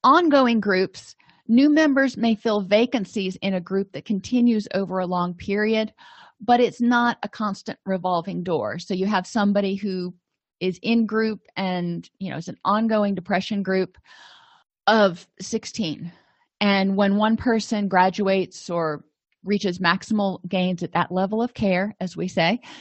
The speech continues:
um, and, and moves on, then we have an open slot. So somebody else comes in. And that's much less, um,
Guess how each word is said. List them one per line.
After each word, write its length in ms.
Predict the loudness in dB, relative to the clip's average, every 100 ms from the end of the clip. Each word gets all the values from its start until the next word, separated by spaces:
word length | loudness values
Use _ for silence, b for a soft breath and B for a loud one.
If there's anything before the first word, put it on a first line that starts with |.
| B B
um, 420 | -6 -4 -4 -6 -12 _ _ _ -2
and, 200 | -2 0
and 220 | 0 2
moves 240 | 0 0
on, 460 | 4 6 4 2 -4 b b b
then 360 | -4 0 0 -2
we 120 | -2
have 180 | 0 0
an 80 | 2
open 300 | 0 0 -8
slot. 400 | -4 -2 -2 -4
So 180 | -8 -6
somebody 420 | -2 -2 -2 -2
else 240 | -2 -2 -8
comes 380 | -8 -6 -4
in. 320 | -6 -8 -12 -18 _ _ _ _ B B B
And 200 | 0 4
that's 320 | 4 2 -2
much 440 | -2 2 2 -2 -6
less, 680 | 2 4 4 -2 -18 -20 -20 -10
um, 400 | -10 -8 -12 -16